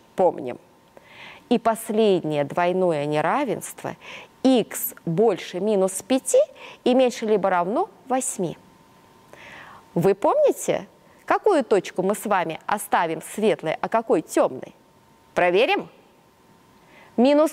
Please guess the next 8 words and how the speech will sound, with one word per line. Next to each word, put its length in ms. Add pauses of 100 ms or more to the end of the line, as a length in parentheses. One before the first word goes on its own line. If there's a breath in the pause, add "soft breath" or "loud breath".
(140)
пять 300 (160)
светлая, 560 (480 loud breath)
восемь 600 (260)
тёмная. 540 (580 soft breath)
Что 460
это? 460 (840 loud breath)
Это 380
полуинтервал 1300